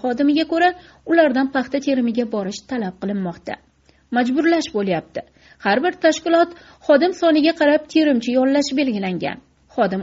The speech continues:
o'zi chiqadi yoki o'rniga hasharchi chiqarishi aytildi, dedi xavfsizlik sabab ismi ochiqlanmasligini so'ragan jizzaxlik. U Jizzax viloyat hokimligi kotibiyatining paxtaga terimchi chiqarish borasida Telegram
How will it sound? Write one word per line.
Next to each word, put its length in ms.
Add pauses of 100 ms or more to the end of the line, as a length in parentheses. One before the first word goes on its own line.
(120)
o'zi 220
chiqadi 280 (420)
yoki 220 (120)
o'rniga 340 (100)
hasharchi 500
chiqarishi 460 (100)
aytildi, 420
dedi 180 (380)
xavfsizlik 480 (100)
sabab 260 (360)
ismi 280
ochiqlanmasligini 880
so'ragan 460 (380)
jizzaxlik. 560 (560)
U 20 (120)
Jizzax 380
viloyat 380
hokimligi 520
kotibiyatining 600 (360)
paxtaga 400 (120)
terimchi 420
chiqarish 480
borasida 440 (400)
Telegram 400